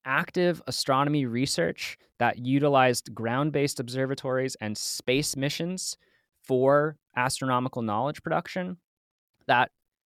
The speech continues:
the astronomy research industry has a carbon footprint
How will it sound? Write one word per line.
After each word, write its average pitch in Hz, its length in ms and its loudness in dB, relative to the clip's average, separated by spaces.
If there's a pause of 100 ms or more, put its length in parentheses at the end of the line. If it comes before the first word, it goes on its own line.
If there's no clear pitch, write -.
(640)
the 143 80 2
astronomy 156 800 2
research 139 600 -2
industry 160 680 -4 (340)
has 139 440 2
a 123 160 2
carbon 147 520 0
footprint - 520 -4